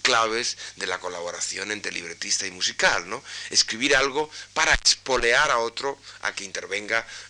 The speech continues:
musicalmente, ¿no? Cuando el dramaturgo escribe su drama,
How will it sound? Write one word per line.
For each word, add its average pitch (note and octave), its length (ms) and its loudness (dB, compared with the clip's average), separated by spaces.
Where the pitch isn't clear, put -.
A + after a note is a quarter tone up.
musicalmente, A#2 800 -2
¿no? B2 120 -6
Cuando E2+ 480 -8
el F2 80 -10
dramaturgo A2+ 520 0
escribe A#2 540 0
su - 180 0
drama, D3+ 420 4